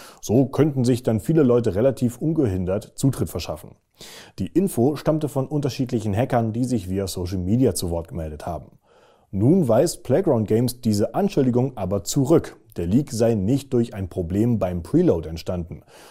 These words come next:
Woran es dann lag, wird nicht angegeben. Weiter geht Playground aber hart gegen alle vor, die Forza Horizon sechs bereits zocken.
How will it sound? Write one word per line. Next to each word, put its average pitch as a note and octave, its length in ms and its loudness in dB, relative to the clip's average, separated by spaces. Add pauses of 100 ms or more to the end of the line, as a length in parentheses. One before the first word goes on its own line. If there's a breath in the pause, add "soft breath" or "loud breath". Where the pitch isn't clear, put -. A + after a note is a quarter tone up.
(140 loud breath)
Woran F2+ 260 -4
es F2 180 -6
dann F3+ 200 4
lag, B2 340 2
wird A#2 380 0
nicht A2+ 200 2
angegeben. E2+ 520 -6 (340)
Weiter B2 300 4
geht F#2+ 300 -4
Playground A#2+ 440 0
aber G#2+ 260 0
hart C#3+ 300 0
gegen B2+ 320 0
alle D#3 240 6
vor, G#2+ 400 0 (300 loud breath)
die G#2+ 100 2
Forza B2 380 2
Horizon G2+ 320 2
sechs F#2 240 -2
bereits G#2+ 420 -2
zocken. A#2 360 -2